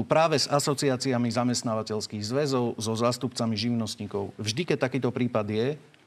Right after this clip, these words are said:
napíšte mi, okamžite sa to individuálne rieši, keď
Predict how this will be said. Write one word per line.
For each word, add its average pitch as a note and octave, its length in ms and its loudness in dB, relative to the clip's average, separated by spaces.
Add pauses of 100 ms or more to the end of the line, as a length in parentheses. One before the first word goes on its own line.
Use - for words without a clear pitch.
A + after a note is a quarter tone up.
napíšte A#2 480 -2
mi, F#3+ 240 -2 (320)
okamžite E3 480 2
sa C#3+ 160 2
to C3 80 0
individuálne B2 640 4
rieši, G2+ 400 0 (160)
keď C3+ 100 2